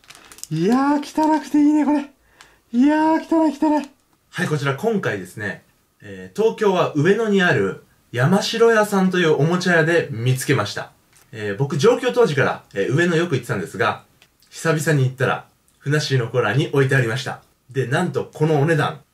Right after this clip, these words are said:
五千七百七十五円。いい値段するのー。だけどね、この汚れ感見たらね、即購入でした。実際僕、ふなっしーにも二回会ったことあるんですが、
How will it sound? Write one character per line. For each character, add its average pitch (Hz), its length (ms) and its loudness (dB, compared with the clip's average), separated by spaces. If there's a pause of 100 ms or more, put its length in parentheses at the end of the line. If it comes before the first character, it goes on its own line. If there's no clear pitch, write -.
五 185 120 2
千 160 280 0
七 156 200 2
百 139 260 2
七 143 220 6
十 127 220 0 (100)
五 156 140 2
円。 131 160 0 (460)
い 240 240 -8
い - 40 -8
値 - 140 -6
段 240 220 -2
す - 340 -2
る 294 140 2
の 311 80 4
ー。 - 20 0 (1120)
だ 139 220 -2
け 156 100 0
ど 131 140 2
ね、 117 100 -2
こ - 160 -2 (100)
の - 20 4
汚 151 280 6
れ 185 100 4
感 143 200 0
見 120 80 -6
た 113 100 0
ら 92 100 -2
ね、 87 220 -10
即 - 420 -6
購 123 160 -2
入 104 120 -8
で 101 80 -6
し - 80 -10
た。 - 160 -14 (580)
実 143 400 -2
際 160 60 0
僕、 170 240 0
ふ 160 100 -4
な 202 120 4
っ - 20 -4
し 160 140 -2
ー - 20 4
に 120 120 2
も 98 120 -4
二 127 120 0
回 151 140 4
会 156 60 4
っ 151 40 -4
た 151 80 0
こ 120 80 2
と 110 80 -2
あ 113 40 -2
る 113 80 -4
ん 101 40 -10
で 92 80 -8
す 95 100 -6
が、 98 220 -4